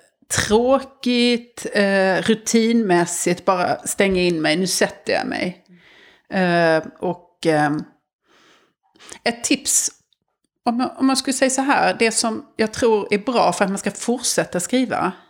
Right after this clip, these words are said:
För mång-, väldigt många börjar så här, man, man är entusiastisk och så börjar du skriva så.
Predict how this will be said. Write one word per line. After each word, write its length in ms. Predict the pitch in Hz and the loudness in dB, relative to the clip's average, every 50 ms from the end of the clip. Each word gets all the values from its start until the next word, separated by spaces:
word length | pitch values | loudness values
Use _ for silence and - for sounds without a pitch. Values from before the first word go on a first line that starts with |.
| _ _ _ _ _ _ _ _ - | _ _ _ _ _ _ _ _ 0
För 80 | 226 | 2
mång-, 280 | 233 240 254 254 247 - | 4 4 4 2 2 0
väldigt 200 | 233 285 262 214 | -2 -2 0 0
många 360 | 247 247 240 220 185 175 - - - _ - - | 0 0 0 0 0 -2 -2 -6 -12 _ -6 -2
börjar 300 | 190 202 196 185 165 147 | 0 2 2 2 0 0
så 120 | 151 - | -2 -2
här, 80 | 165 151 | -4 -4
man, 200 | 165 175 170 165 | -2 -2 -4 -4
man 200 | - 190 185 185 | -2 -2 0 2
är 80 | 175 170 | 2 2
entusiastisk 1000 | 165 160 - - 156 - - 170 - - - - - - 185 - - - - _ _ - | 0 0 -2 -6 -4 -2 -2 -2 -2 -2 -6 -8 -6 -6 -6 -6 -8 -12 -12 _ _ -16
och 160 | - - 175 | -8 -4 -2
så 60 | 180 170 170 - | -2 -2 0 2
börjar 220 | 214 190 170 147 | 4 4 4 4
du 60 | 143 | 2
skriva 380 | - - - 143 143 147 160 165 - - - | 0 0 0 0 0 0 -2 -4 -4 -10 -10
så. 220 | - - - - | -6 -4 -4 -4